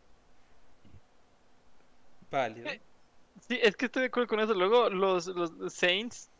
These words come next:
Speaker 2: son muy extraños. Tienen todas las piezas, tienen todas las herramientas. En, en, en defensiva, pues, sí han tenido muy buenos, este, op-, opciones. Tienen Cameron Jordan, tienen a Quan Alexander, tienen a,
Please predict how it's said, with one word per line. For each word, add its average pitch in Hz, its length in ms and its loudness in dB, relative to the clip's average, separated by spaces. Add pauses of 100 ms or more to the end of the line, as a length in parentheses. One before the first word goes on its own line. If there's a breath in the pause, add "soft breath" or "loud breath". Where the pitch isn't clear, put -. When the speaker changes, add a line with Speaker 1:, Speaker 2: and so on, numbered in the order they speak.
(280)
Speaker 2:
son 220 180 6
muy 247 140 0
extraños. 226 420 0
Tienen 220 260 -2
todas 254 280 6
las 202 160 2
piezas, 175 380 -2
tienen 220 240 -8
todas 226 160 2
las 214 140 0
herramientas. 165 580 -4 (300 loud breath)
En, 185 140 -2
en, 196 220 0
en 208 120 -4
defensiva, 226 420 2
pues, 247 180 -4
sí 254 60 0
han 254 80 -4
tenido 240 260 -2
muy 214 240 -2
buenos, 208 420 -2
este, 151 560 0 (600)
op-, 165 220 4
opciones. 214 420 0
Tienen 208 240 -6
Cameron 180 400 0
Jordan, 196 340 2
tienen 196 220 -2
a 160 60 4
Quan 170 240 0
Alexander, 185 680 0
tienen 180 300 -4
a, 151 400 2